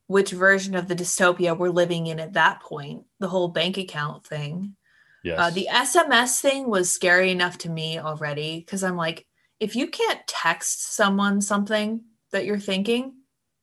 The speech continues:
Speaker 1: how do you communicate? What are you
Speaker 2: Right.
Speaker 1: supposed to do? Like, are you supposed to send letters? We cannot, we can, we can't go back to that. We, we really can't.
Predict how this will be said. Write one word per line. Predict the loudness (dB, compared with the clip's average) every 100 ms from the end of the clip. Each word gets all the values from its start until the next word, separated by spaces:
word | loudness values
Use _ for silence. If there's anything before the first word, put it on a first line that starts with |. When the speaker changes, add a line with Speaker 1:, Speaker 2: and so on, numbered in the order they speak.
| _ _ _
Speaker 1:
how | -2 4
do | 4
you | 2
communicate? | -2 0 -2 -4 -6 -6 _ _ _ _ -4
What |
are | 0
you |
Speaker 2:
Right. | 0
Speaker 1:
supposed | 0 0 -2
to |
do? | -2 0 -2 -4 -12 _
Like, | -6 -2
are |
you | -4
supposed | -2 -4 -4
to | -4
send | 0 0 0 -4
letters? | -6 -6 -6 -6 -8 -12 -16 -14 -4
We | -2
cannot, | 0 4 4 4 0
we | 2
can, | 0 0
we | 2 4
can't | 6 6
go | 8
back | 6 6
to | -4
that. | -6 -8 _ -2
We, | 0 4
we | 2
really | 4 6 6
can't. | 4 4 4